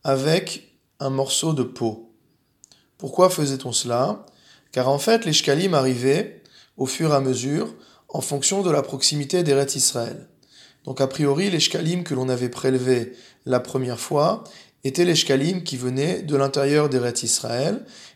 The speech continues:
Et donc une fois qu'on avait prélevé le nécessaire de ces shkalim,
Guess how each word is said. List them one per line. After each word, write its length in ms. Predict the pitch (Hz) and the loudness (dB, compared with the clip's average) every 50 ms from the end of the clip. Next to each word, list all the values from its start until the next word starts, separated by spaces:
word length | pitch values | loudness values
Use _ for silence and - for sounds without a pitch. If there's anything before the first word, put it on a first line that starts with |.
| _ - | _ -8
Et 40 | |
donc 220 | 135 135 135 131 - | -6 -4 -4 -4 -6
une 80 | 143 | -6
fois 220 | 135 - 185 185 185 | -2 2 2 2 4
qu'on 140 | 180 156 143 | 4 2 4
avait 180 | 135 131 135 | 4 4 4
prélevé 340 | 131 - 156 156 156 151 160 | 2 0 0 0 0 2 2
le 80 | 147 135 | 2 2
nécessaire 720 | 135 135 131 - 151 135 - - 151 135 131 120 113 113 - - - - - - - - - _ _ - | 2 0 0 0 2 2 2 4 4 4 4 4 0 -4 -10 -18 -20 -20 -20 -20 -20 -20 -20 _ _ -16
de 320 | 123 123 135 156 165 156 | -12 -4 2 2 4 4
ces 140 | 156 - 131 | 4 2 0
shkalim, 580 | - - - 127 117 120 127 147 180 214 247 | -2 -2 -2 -4 -4 -2 -2 0 -2 -2 -4